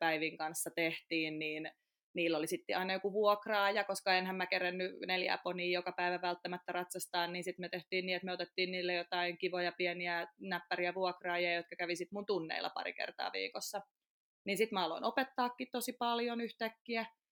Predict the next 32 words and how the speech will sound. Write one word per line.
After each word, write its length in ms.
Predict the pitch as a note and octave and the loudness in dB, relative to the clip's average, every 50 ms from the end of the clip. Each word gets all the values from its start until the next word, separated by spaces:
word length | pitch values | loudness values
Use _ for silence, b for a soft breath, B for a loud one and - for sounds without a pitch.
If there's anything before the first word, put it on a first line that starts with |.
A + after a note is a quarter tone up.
| _ _ _ _ _ | _ _ _ _ _
Ja 300 | - G3 G3 G3 G3 G3 | 6 8 10 10 10 8
sit 160 | G3 A3 G#3 - | 6 2 -2 0
siinä 240 | - A3+ G#3+ G3+ | 2 2 2 2
samassa, 480 | - A3+ G#3+ G#3 G3+ F#3+ - - G3+ F#3 | 2 2 2 2 2 0 0 0 0 0
niin 220 | F3+ F3+ F3+ F3+ | 0 0 -2 -2
sit, 140 | F3+ B3 B3 - - | -4 -6 -8 -6 -6
sit 220 | - C4+ - - | -6 -2 4 6
alkoi 280 | A3+ G#3 G3 G3+ F#3+ F#3 | 6 6 6 4 4 4
olla 140 | F3+ F3+ F3 | 4 4 4
jo 120 | F3 E3+ | 6 4
aika 160 | F3 F3 F3 | 4 2 0
kiire, 360 | - - F#3 F3+ F3 E3+ E3 E3 - | 0 2 4 4 4 4 2 -2 -2
kun 160 | - E3 E3 | -2 0 0
oli 280 | E3+ F3 E3+ F3 F3+ E3+ - | 0 0 0 0 0 0 2
ammattikorkea 880 | G#3 G#3+ A3 A3+ A3+ - G3+ - - G3 F#3+ F#3 - - F#3 F3+ F3 F3 | 2 2 2 0 0 -2 -2 2 4 2 2 2 0 -2 0 2 2 2
ja 220 | G3 F#3 F#3 F#3 | 2 2 2 2
oli 240 | F3+ F3 F3 F3 F3 | 2 2 0 0 2
päivätyö 1000 | - A3 G#3+ G#3 G#3 F#3+ F#3+ F#3 - - F#3 F3+ F3 F3 F3 E3+ E3+ F3 - - F#3+ - | 4 6 6 6 6 6 4 2 2 0 2 2 4 4 4 2 2 0 -2 -4 0 4
vaateliikkeessä 1080 | G3 F#3+ F3+ - F3+ E3+ F3 F3 F3+ F3 F3 _ - F3+ F3 F3 - - - F3+ E3+ | 4 4 6 4 2 2 4 2 2 2 0 _ 0 2 2 2 0 0 0 0 2
ja 340 | E3+ E3+ E3+ E3+ E3+ E3+ F3 | 2 2 2 2 0 0 2
muodin 360 | F#3+ G3 G3 F#3+ F3+ F3+ F3 | 2 4 4 4 2 0 -2
parissa, 440 | - F3 E3+ E3+ F3 E3 - - F3 | -2 -2 -2 0 -2 -2 -2 -2 0
ja 120 | E3 E3+ E3+ | 0 0 0
sitten 300 | - G3+ - - G#3 F#3+ | -2 -4 -4 -2 -2 -2
oli 140 | F3+ F3 | 0 0
nämä 160 | E3 E3 E3+ - | 0 0 0 0
kaikki 320 | F#3 F3+ - - F#3 E3+ | 0 -2 -2 -4 -4 -2
hevoset, 380 | G3 F#3+ F#3 F3+ F3 - E3 - | 0 0 0 0 -2 -4 -6 -6
niin 140 | - D#3+ D#3+ b b b b b b - | -8 -8 -8 b b b b b b -2
sit 200 | - C#4 C#4+ - | -2 -2 4 6
lähti 240 | A3+ - - - | 6 6 6 2
rullaamaan. 600 | E3 D#3+ D#3+ D#3 D3+ D3+ D#3 D3+ D3+ - - - | 0 2 2 0 0 0 -2 -2 -4 -6 -10 -12